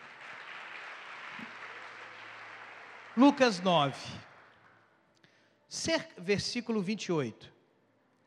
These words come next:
Cerca de oito dias depois de proferidas essas palavras, tomando consigo a Pedro, João e Tiago,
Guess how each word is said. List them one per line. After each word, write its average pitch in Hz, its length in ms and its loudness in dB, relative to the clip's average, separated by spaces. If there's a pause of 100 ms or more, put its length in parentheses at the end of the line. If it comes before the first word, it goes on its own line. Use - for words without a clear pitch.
(500)
Cerca - 400 0
de 220 120 -2
oito 240 200 -2
dias 185 320 -2
depois 170 800 -4
de - 120 -20
proferidas 165 580 -4
essas 147 300 -4
palavras, 151 560 -2 (280)
tomando 247 460 6
consigo 202 600 0
a 135 100 2
Pedro, 208 680 4 (200)
João 160 680 0 (180)
e 147 80 -12
Tiago, 160 680 2